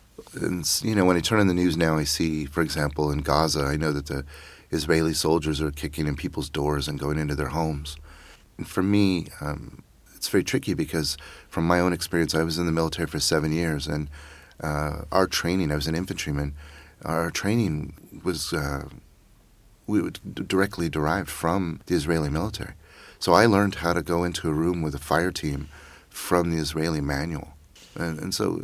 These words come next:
you know, there are echoes in my own, my own experience with what I see on the news that are disturbing. Uh, when I see Ukraine, um, I think of friends I have now, poets that I've met over the years, uh,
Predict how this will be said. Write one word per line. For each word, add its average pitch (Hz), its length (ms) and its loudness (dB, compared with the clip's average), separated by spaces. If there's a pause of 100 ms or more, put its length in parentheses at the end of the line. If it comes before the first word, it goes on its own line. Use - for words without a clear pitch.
you - 120 -4
know, 104 100 4
there 98 120 4
are - 80 2
echoes 92 440 0
in 85 80 0
my 85 160 0
own, 85 320 -2 (420)
my 80 120 -2
own 80 120 -2
experience 82 640 -4
with 80 180 -6
what 78 140 0
I 76 60 -2
see 98 260 -4
on 80 120 -4
the 71 60 -4
news 78 360 -8 (260)
that 78 140 -4
are 78 40 -2
disturbing. 76 680 -4 (420)
Uh, 76 280 -4
when 80 200 -4
I 80 60 -4
see 80 480 -2
Ukraine, 87 720 -2 (500)
um, 78 460 -4
I - 60 -8
think 85 220 -6
of 82 140 0
friends 95 580 -2
I 80 120 2
have 73 180 0
now, 73 160 -2
poets 85 480 -4
that 82 80 -2
I've 76 160 -4
met 80 160 -2
over 78 180 -4
the 78 120 -4
years, 85 380 -6 (460)
uh, 71 300 -6